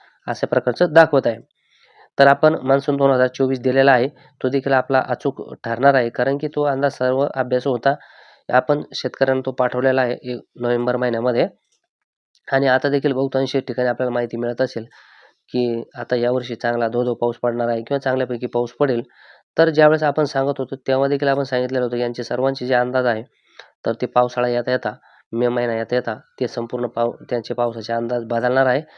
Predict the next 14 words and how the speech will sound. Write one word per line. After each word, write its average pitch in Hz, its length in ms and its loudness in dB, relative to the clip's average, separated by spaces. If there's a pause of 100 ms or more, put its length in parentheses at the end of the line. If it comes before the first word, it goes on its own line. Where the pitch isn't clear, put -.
(200)
कारण 127 180 0
की 135 100 -2
ते 143 100 -4
सांगत 135 280 -2
होते 127 200 -6
की 127 80 -6
यावर्षी 127 320 -2
अल 120 120 -2
निनो 127 220 -4 (380)
आणि 127 160 -4
सुपर 127 360 0
अल 123 100 2
निनो 120 220 -2
आहे, 117 180 -2